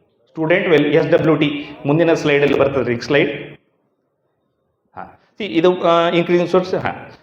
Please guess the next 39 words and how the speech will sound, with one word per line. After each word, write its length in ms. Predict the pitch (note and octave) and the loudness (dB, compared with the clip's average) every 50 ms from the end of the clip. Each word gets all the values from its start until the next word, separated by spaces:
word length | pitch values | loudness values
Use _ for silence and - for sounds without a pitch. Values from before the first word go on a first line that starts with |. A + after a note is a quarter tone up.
| _ - | _ -14
see, 140 | - - - | -2 0 2
ಯಾಕೆ 280 | F3+ A3 - C#4 A3 | 2 2 4 2 0
ಸ್ಟೂಡೆಂಟ್ 380 | G#3+ - A3 G#3 A3 A3+ A3 A3 | 2 2 2 4 4 4 2 0
ಸೂಸೈಡ್? 260 | A3 G#3+ - G#3+ G3+ | 0 2 2 2 4
ಟೂ 80 | A3 G#3+ | 4 4
ತೌಸಂಡ್ 600 | G#3+ G#3+ G#3+ G#3+ A3+ G#3 F3+ F3 F3+ F3+ F3+ - | 4 4 2 2 2 4 4 4 4 2 0 0
ಟ್ವೆಂಟಿ 240 | F#3 F#3 F#3 A3 | 0 2 2 2
ಟೂ 200 | G#3 - A3 G#3+ | 2 4 4 4
ಎನ್ 220 | G#3 E3+ D#3 E3 F3 | 4 4 2 2 2
ಸಿ 100 | E3+ G#3 | 2 2
ಆರ್ 120 | G#3 G3+ | 2 4
ಬಿ 100 | G3 G3+ | 2 2
ಡಾಟಾ 260 | F#3+ F3 E3 D#3+ E3+ | 2 2 2 2 2
ಪ್ರಕಾರ 400 | F3 - E3 D3 D3+ E3 E3+ G#3 | 2 2 0 2 2 2 2 2
ಸೂಸೈಡ್, 440 | - - F#3 E3+ E3 - G3+ F3+ - | 2 2 2 0 2 2 0 0 0
ಸ್ಟೂಡೆಂಟ್ 440 | - - G3 G3 G3 A#3 C4 A#3+ A#3 | 0 4 4 4 4 4 0 0 2
ಸೂಸೈಡ್ 360 | A#3+ G#3 G3+ - A3 G#3+ G#3+ | 2 2 4 4 4 6 6
has 80 | G#3 F#3 | 4 4
increased 360 | F3+ F3+ F3 F3 G3 G3 F#3+ | 4 2 0 0 0 0 2
by 160 | G3 F3+ F#3 F#3+ | 2 2 4 4
four 140 | E3+ F3 F3+ F3+ | 2 2 4 4
point 160 | F3+ E3+ D#3 | 2 2 2
eight 220 | D#3+ E3 F3+ F3 | 2 0 0 0
percent. 380 | - - - - A2 G2 - - - - _ _ _ _ _ _ - _ _ _ _ _ | -2 -2 -4 -4 -10 -12 -14 -16 -18 -18 _ _ _ _ _ _ -20 _ _ _ _ _
ಎರಡ್ 160 | C#3 D#3 F3 | -4 -4 -2
ಸಾವಿರದ 180 | - A3 G3+ F3+ | 0 2 2 2
ಇಪ್ಪತ್ತೊಂದರಲ್ಲಿ 540 | F3+ G#3+ G#3+ G#3+ G#3 G3+ G3+ G#3 G#3+ F#3+ F3 | 4 2 2 2 4 2 2 2 2 2 0
ಎಂಟು 200 | F3+ G3 F#3 - | 0 0 0 2
ಸಾವಿರ 180 | A3+ G#3+ G#3+ | 2 4 4
ಜನ 140 | G#3+ A3 A3+ G#3+ | 4 2 2 4
ವಿದ್ಯಾರ್ಥಿಗಳು 540 | F#3 E3+ E3+ G3+ G#3 G3+ G3 G#3+ G#3+ G#3 | 4 2 4 4 2 4 4 4 4 4
ಸೂಸೈಡ್ 320 | G#3 G#3+ G3+ F#3+ G#3 G3+ F#3+ | 2 2 0 2 2 2 2
ಮಾಡ್ಕೊಂಡಿದ್ರತ್ರಿ. 640 | F#3 E3 - - D#3 C#3 B2+ B2+ A#2+ A2+ - C#3 D#3+ - - - - - - - _ | 2 0 0 0 -2 -2 0 0 -2 -2 -2 -2 -4 -4 -4 -10 -16 -18 -20 -8 _
ಎರಡ್ 140 | C3 D3+ - | -2 -2 0
ಸಾವಿರದ 200 | - A3 F3 E3+ | 2 2 2 4
ಇಪ್ಪತ್ತೆರಡರಲ್ಲಿ 800 | - A3 G3+ G#3 G#3 F#3+ F#3 F#3+ F#3+ G#3 A#3 A#3+ A3 - - | 2 2 2 4 2 2 4 2 2 2 2 2 0 -2 -4
ಹದಿಮೂರು 320 | - D3+ D3+ G#3+ A#3+ A#3 A#3 | -4 -2 0 2 2 2 2
ಸಾವಿರಕ್ಕೆ 340 | - G#3+ F#3+ F#3+ F3 - D#3 | 2 2 2 2 2 0 0
ಆಗಿಬಿಟ್ಟಿದೆ. 580 | C#3 A2+ G2 G2+ F2+ - - E2+ - _ _ | -2 -2 -4 -8 -10 -12 -16 -18 -20 _ _